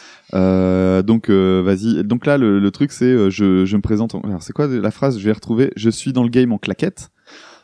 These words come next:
Donc, il revendique, je pense, une, une forme de, euh, « Ouais, moi, je, je vais pas changer parce que je deviens célèbre. »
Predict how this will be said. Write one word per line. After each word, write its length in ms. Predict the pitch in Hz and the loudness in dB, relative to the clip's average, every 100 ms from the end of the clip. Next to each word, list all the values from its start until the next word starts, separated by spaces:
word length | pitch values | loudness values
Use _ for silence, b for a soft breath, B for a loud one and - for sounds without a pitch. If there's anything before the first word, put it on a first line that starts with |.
| B - | B -2
Donc, 200 | 110 - | -2 2
il 60 | 143 | 0
revendique, 400 | 131 156 190 147 | 0 0 0 0
je 100 | 131 | 0
pense, 360 | 170 170 - | 0 -6 -6
une, 360 | 120 110 104 101 | 0 2 4 4
une 120 | 104 | 2
forme 340 | 110 147 143 123 | 0 0 0 2
de, 100 | 117 | 4
euh, « 460 | 127 110 98 95 | 6 4 2 2
Ouais, 220 | 95 127 127 | 2 2 4
moi, 160 | 110 | 0
je, 420 | 95 98 95 92 92 | 0 2 4 4 2
je 120 | 92 | 0
vais 100 | 98 | 0
pas 160 | 113 | 2
changer 600 | 110 - 120 98 127 139 | 0 0 -2 2 4 4
parce 320 | 139 104 - - | 2 -4 -8 -2
que 260 | 123 127 | 2 2
je 80 | 117 | 2
deviens 260 | 107 104 113 | 0 0 -2
célèbre. » 420 | - 101 78 | -2 -2 -4